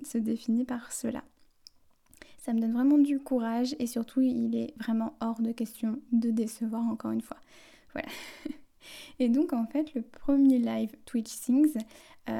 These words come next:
a été fait avec ma meilleure amie qui elle adore chanter, cette fameuse meilleure amie qui, euh, qui chan-, chante à tue-tête dans, dans,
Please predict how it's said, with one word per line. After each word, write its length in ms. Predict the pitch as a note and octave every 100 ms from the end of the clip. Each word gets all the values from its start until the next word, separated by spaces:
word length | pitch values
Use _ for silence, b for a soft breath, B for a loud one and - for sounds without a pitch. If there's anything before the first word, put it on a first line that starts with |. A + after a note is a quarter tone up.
| -
a 100 | A3
été 260 | A3 A3+
fait 300 | A3 C4 C4+ -
avec 360 | A3+ A#3 B3 -
ma 180 | A3 G#3+
meilleure 400 | A3+ C4 C#4 B3
amie 280 | A3+ C4 -
qui 240 | - C4+ -
elle 220 | A3+ A#3 -
adore 340 | A3 A3 A#3
chanter, 400 | - G3+ - A#3 C4 -
cette 240 | - - -
fameuse 340 | A3+ A3+ A3+
meilleure 340 | A3 A3 A3
amie 320 | A3 A3+ A3+ -
qui, 360 | - A3 G#3+ A3
euh, 220 | A3 A#3 A#3 B B B B
qui 100 | -
chan-, 320 | - A3+ G#3+ -
chante 260 | - A#3 A#3
à 80 | A3
tue-tête 480 | A3 - A3 - - -
dans, 140 | - - C4
dans, 160 | -